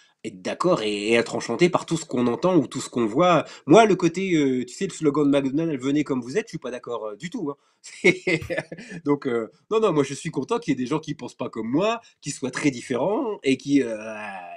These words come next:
et, et voilà, tant que ça reste, euh, tant que ça reste cordial, on s'insulte pas et puis, euh, et, euh, et, euh, et voilà. Mais moi, j'aime bien le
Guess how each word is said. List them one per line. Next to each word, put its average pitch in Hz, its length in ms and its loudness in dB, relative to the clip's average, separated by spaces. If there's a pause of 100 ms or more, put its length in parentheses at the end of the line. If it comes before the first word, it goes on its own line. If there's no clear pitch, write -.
(100)
et, 98 180 -16
et 117 60 -6
voilà, 196 420 -2
tant 156 140 -2
que - 80 -8
ça - 100 -6
reste, 165 320 -6
euh, 101 840 -8
tant 113 100 -12
que - 80 -18
ça 117 120 -6
reste 110 160 -14
cordial, 135 460 -2
on 135 100 -2
s'insulte 104 420 -12
pas 151 400 -2
et 107 60 -8
puis, 104 240 -16
euh, 95 60 -16 (640)
et, 78 60 -8
euh, - 20 -10 (640)
et, 80 180 -20
euh, 76 60 -20 (640)
et 101 100 -16
voilà. 180 180 6
Mais 147 100 4
moi, 175 120 8
j'aime 143 220 6
bien 190 280 4
le 110 640 -2